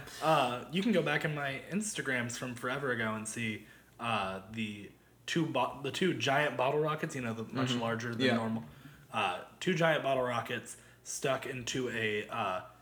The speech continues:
Speaker 2: very nice cowboy boot from a couple Fourth of Julys ago.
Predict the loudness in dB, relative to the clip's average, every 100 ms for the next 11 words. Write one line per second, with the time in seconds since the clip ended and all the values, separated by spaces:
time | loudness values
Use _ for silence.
0 | -20 -6 0 0 2 -4 -2 0 2 0
1 | 0 0 -2 -4 -10 -14 -20 -8 -4 -4
2 | -4 -4 -4 -4 -4 -2 0 0 0 2
3 | 2